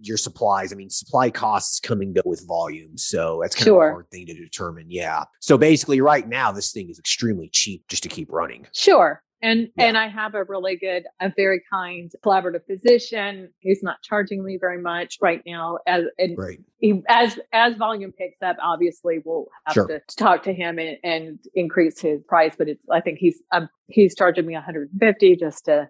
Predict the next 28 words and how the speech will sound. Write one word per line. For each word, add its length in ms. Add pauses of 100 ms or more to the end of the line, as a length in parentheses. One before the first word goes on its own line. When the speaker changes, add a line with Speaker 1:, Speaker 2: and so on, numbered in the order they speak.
(120)
Speaker 2:
you 140
know, 320
Speaker 1:
Nice. 120
Speaker 2:
exist. 680
And 440 (240)
<laughs> 220
Speaker 1:
Great. 260 (200)
Speaker 2:
I 120
do 320
live 220
in 240
Florida, 480 (100)
so 240
malpractice 640
insurance 540
is 320
very, 260
very 380
expensive. 720 (160)
Brexy 460
does 180
not 200
cover 280
us 220
anymore 500
here 160
in 180
Florida. 520